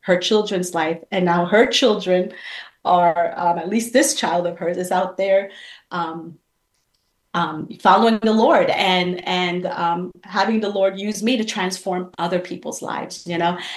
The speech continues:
and, and encouraging the church to take up that role. You know, um, I think it's a very important role. And I think it's a very important ministry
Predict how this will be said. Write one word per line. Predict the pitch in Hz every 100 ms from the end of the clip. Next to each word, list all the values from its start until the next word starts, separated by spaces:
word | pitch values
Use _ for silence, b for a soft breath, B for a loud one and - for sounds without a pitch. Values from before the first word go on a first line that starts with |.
| B
and, | 196 190 -
and | 214
encouraging | 220 - 254 269 262 220
the | 190
church | - 262 247 190
to | -
take | 180 220
up | 220 -
that | 190 185
role. | 175 185 190 - - B B B B
You | 180 170
know, | 165 185 -
um, | 190 165 160 165 185 -
I | 185 185 185
think | 220
it's | 214
a | 190
very | 180 196 202
important | 185 202 214 -
role. | 196 226
And | 220
I | 180
think | 247
it's | 220
a | 196
very | 202 226
important | 220 220 185 180
ministry | 196 226 - 269 285